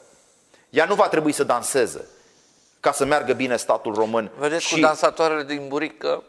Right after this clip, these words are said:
Speaker 2: și pe vremea președintelui îi plăceau dansatoarele și aduceți-vă
Speaker 1: Dom'le,
Speaker 2: aminte.
Speaker 1: important
Speaker 2: Acum
Speaker 1: este că nu le-a plătit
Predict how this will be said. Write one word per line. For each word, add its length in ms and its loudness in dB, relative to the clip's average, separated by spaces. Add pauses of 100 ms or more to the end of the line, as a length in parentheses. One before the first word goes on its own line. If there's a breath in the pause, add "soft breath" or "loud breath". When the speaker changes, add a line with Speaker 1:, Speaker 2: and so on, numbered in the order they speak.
(120)
Speaker 2:
și 140 -20
pe 100 2
vremea 400 2
președintelui 640 -6
îi 60 -4
plăceau 600 0
dansatoarele 600 2
și 400 -10 (320 loud breath)
aduceți-vă 520 0
Speaker 1:
Dom'le, 40 6
Speaker 2:
aminte. 260 -2
Speaker 1:
important 500 4
Speaker 2:
Acum 240 4
Speaker 1:
este 300 2
că 120 4
nu 160 2
le-a 160 4
plătit 460 0